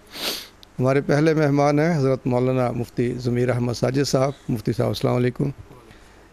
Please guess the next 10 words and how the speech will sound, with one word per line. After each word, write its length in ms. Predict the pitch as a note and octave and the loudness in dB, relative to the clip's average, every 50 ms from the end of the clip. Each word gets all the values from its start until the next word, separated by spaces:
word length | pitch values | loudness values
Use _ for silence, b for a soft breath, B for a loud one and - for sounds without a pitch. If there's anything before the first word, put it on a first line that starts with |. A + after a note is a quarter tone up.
| B - - | B -6 -4
मुफ्ती 240 | C3 B2 - E3+ | -4 -2 -2 -2
साहब 340 | C#3 - E3 D#3+ D#3+ D#3+ D#3 | -2 0 2 2 2 2 0
माशाल्लाह 380 | D#3 D3 C3 C3 D3 C#3+ D3 C#3 | 0 -2 0 0 0 0 0 0
आलिम 220 | C#3 C#3 C#3 C#3+ C3+ | 0 0 0 0 0
दीन 280 | C3 D3+ D#3+ D#3+ D3 | 0 0 2 2 2
हैं, 280 | C#3+ D3+ D3+ D#3 D#3 C3+ - - | 0 0 0 -2 -4 -6 -6 -4
इमाम 280 | C#3+ B2+ B2+ B2 B2 B2+ | -2 -2 0 0 0 -2
व 40 | A#2+ | -2
ख़तीब 400 | - - - - D3 D3+ D3 C3 | -4 -4 -4 -2 0 0 0 0
हैं, 260 | B2+ C#3 C#3 C#3 C3 | 0 0 0 -2 -4